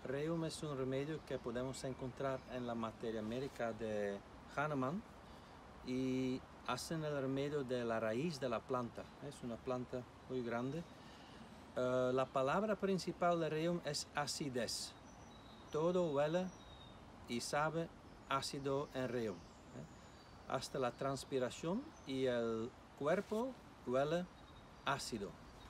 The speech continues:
Y cuando la mamá baña al bebé, todavía el bebé después de bañarse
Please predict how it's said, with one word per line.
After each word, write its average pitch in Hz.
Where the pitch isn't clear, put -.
Y 139
cuando 135
la 131
mamá 143
baña 175
al 170
bebé, 165
todavía 147
el 165
bebé 147
después 139
de 135
bañarse 127